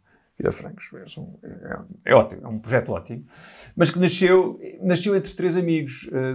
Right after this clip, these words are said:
dois de nós estávamos em,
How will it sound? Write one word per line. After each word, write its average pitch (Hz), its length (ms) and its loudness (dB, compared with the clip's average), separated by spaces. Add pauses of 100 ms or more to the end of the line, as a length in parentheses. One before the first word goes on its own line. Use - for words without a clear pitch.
(280)
dois 135 400 2
de 135 80 -4
nós 135 420 0 (200)
estávamos 135 540 4
em, 117 460 0